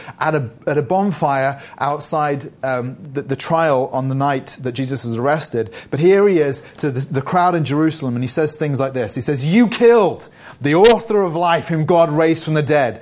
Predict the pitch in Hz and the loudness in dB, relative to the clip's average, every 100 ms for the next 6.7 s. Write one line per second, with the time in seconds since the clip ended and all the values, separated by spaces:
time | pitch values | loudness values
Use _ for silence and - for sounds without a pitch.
0 | - - 175 143 208 - 151 156 120 139 | -12 -2 2 2 2 0 -2 -2 -2 -4
1 | 131 104 - - - - _ _ _ - | -4 -8 -8 -8 -8 -10 _ _ _ -10
2 | 139 160 170 190 196 165 143 135 170 156 | -2 -2 2 4 4 4 0 -2 0 0
3 | 170 208 185 170 147 131 - 117 101 - | 0 0 0 -2 -4 -6 -4 -6 -6 -12
4 | _ - - - 123 117 - 190 196 170 | _ -20 -18 -6 -4 -2 2 2 4 2
5 | 147 - 151 143 - 185 160 135 135 131 | 2 -6 -6 -6 -4 -2 -2 -2 -2 -2
6 | 123 135 - 135 123 104 | 0 -2 0 -2 -2 -4